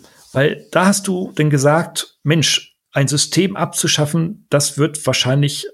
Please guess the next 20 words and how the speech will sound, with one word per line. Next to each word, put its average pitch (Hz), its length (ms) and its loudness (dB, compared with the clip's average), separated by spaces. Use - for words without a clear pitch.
eine, 131 320 0
<laughs> - 500 -2
eine 139 300 0
Lebensaufgabe 131 920 0
werden. 143 380 2
Und 135 420 0
manchmal 147 400 -2
ist - 180 -2
Revolution 127 680 2
nicht 220 260 0
der 131 100 2
richtige - 400 -2
Weg, - 380 -6
ähm, 113 380 0
wie 131 80 2
die, 120 140 -4
äh, 110 460 -2
unsere 143 240 2
Historien 98 560 0
zeigen. 101 520 -4